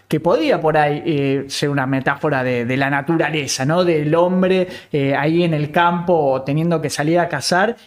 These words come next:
y este encuentro con, con la naturaleza que poniendo el, el pellejo, ¿no? Eh, para, en, en el día a día, ¿no? Eh, o, o puede ser un rayo que ca-, o co-, una condición climática,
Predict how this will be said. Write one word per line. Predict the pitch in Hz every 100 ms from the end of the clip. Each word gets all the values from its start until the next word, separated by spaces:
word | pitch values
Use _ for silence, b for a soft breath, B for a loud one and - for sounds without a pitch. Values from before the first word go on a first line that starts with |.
| B
y |
este | 156 170
encuentro | 160 170 175 165 175 156 143 139 139 135 135
con, | 135 131
con | 147 139
la | 139
naturaleza | 139 147 151 160 262 - 269 -
que | 214 127 - -
poniendo | - 139 185 180
el, | 147 135
el | 147 135
pellejo, | 139 120 175 165 120
¿no? | 117 139 180 185
Eh, | 151 131 123 123 - B B -
para, | 127 123 120 117 113 113 -
en, | 135 135
en | 160
el | 151 175
día | 220
a | 220
día, | 254 156 120
¿no? | 151 220 233
Eh, | 160 139
o, | 123
o | 131 127 - 123
puede | - 170 147
ser | 156 143
un | 143 139 135
rayo | 143 160 156 139
que | 139
ca-, | 156 -
o | 175 160
co-, | - - 170
una | 180 180
condición | 165 156 147 - 175
climática, | 175 165 156 165 175 190 175 220 233